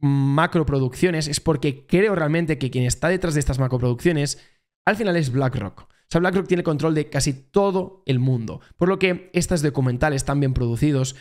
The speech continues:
con una, con un tono dirigido hacia el ser más pro de Bitcoin que ir en contra de Bitcoin, es porque BlackRock está detrás, está empezando a hacer estas producciones para que el retail en H B O vea esto y diga,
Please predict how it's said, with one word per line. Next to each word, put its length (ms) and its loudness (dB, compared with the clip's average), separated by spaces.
con 160 2
una, 480 0
con 140 2
un 260 -2
tono 460 0
dirigido 600 2
hacia 460 0
el 320 -2
ser 240 0
más 220 0
pro 240 0
de 80 0
Bitcoin 360 0
que 120 -2
ir 80 0
en 80 -2
contra 300 0
de 100 2
Bitcoin, 300 0
es 60 -6
porque 240 -2
BlackRock 360 0
está 160 -2
detrás, 340 0
está 140 -4
empezando 440 0
a 60 -6
hacer 140 0
estas 240 -2
producciones 500 -2
para 180 0
que 60 0
el 80 0
retail 340 0
en 80 0
H 180 -2
B 140 2
O 120 0
vea 220 -2
esto 200 -2
y 20 2
diga, 400 -4